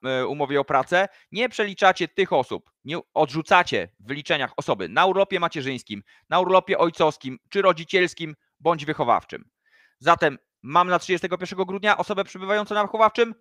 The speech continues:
tej osoby nie liczę. Nie liczę również, proszę państwa, tych osób, które zgłosiliście z kodem zero jeden dwadzieścia, czyli mamy tutaj młodocianych oraz osoby zatrudnione w celu przygotowania zawodowego. Powtórzę jeszcze raz. Do wyliczenia statu-, wielkości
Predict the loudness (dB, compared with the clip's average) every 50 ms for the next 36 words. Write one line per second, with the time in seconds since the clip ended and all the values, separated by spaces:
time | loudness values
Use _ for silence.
0 | _ _ _ 2 4 6 6 6 4 0 -4 -2 -2 -2 0 2 0 0 0 _
1 | _ _ _ -6 -6 -6 -6 -6 -8 -8 -8 -8 -10 -16 _ _ _ _ _ _
2 | _ _ _ _ _ _ _ _ -14 -8 -2 -2 -2 -2 0 0 0 2 4 2
3 | 2 0 -2 -6 -6 -8 -16 -10 -6 -6 -6 0 0 0 0 0 -4 -6 -2 0
4 | -2 -2 -2 -10 _ -4 -4 -4 -4 -2 -6 -8 -8 -8 -12 -12 -12 -12 -12 -8
5 | -6 -6 -6 -6 -4 -2 -2 0 0 -2 -2 -4 -2 -2 -2 0 0 -4 0 2
6 | 0 0 0 -2 -10 -10 -10 -10 _ _ _ _ -4 -4 -4 -4 -4 -4 -2 -2
7 | 0 0 0 -2 -2 0 2 2 2 2 2 0 0 0 0 -4 -10 -10 -8 -2
8 | 0 0 0 0 _ _ _ _ _ _ _ -4 2 2 2 2 0 -4 -4 -2
9 | -2 -2 0 2 0 0 0 0 -4 0 0 0 2 4 2 2 2 2 -2 -2
10 | -4 -4 -6 -8 -10 -10 -12 -14 _ _ _ _ _ _ _ _ _ _ _ _
11 | -2 -2 0 0 0 2 2 2 2 -2 -2 -2 -4 _ _ _ 4 8 8 8
12 | 8 8 2 0 2 2 2 2 2 0 -6 -6 -2 4 4 4 4 4 -6 -12
13 | -2 0 0 2 6 8 6 6 6 2 -8 -12 -12 -14 _